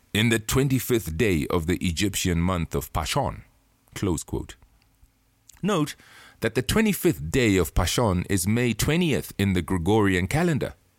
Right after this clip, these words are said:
The Gregorian calendar is the internationally most used form of secular calendar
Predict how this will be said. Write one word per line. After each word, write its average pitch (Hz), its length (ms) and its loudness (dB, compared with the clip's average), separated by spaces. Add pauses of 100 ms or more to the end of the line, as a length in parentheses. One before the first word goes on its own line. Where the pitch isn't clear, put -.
(440)
The 90 80 0
Gregorian 117 600 2
calendar 113 560 0
is 92 120 0
the 104 200 -4
internationally 120 1000 0
most 104 360 -2
used 107 400 0
form 110 320 0
of 85 140 0
secular 101 400 0
calendar 92 540 0